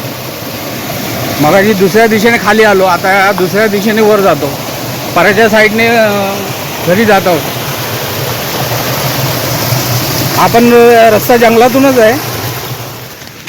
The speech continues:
फुल जंगल आहे इकडे, येणं जाणं कमी आहे लोकांचं. गुरंढोरं पण कमी येतात या साईडला,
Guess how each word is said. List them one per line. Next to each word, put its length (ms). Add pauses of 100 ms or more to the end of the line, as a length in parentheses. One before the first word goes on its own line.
(100)
फुल 160
जंगल 320
आहे 120
इकडे, 220 (800)
येणं 200
जाणं 240
कमी 220
आहे 120
लोकांचं. 420 (1800)
गुरंढोरं 400
पण 160
कमी 200
येतात 220
या 140
साईडला, 300